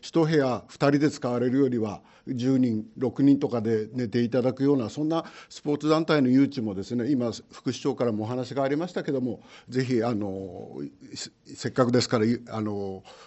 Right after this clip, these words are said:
誘致していただいて、また板橋の、えー、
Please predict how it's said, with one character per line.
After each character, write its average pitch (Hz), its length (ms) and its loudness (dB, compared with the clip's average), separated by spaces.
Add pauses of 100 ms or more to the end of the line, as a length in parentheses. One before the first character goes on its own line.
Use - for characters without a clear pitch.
誘 127 200 2
致 104 200 -4
し - 100 -14
て 120 80 -4
い 107 60 -4
た 117 120 -4
だ 113 100 -2
い 110 80 -4
て、 117 280 -2 (180)
ま 135 160 -2
た 135 160 0
板 151 240 0
橋 190 320 -4
の、 160 380 2 (200)
え 131 60 -6
ー、 120 720 -2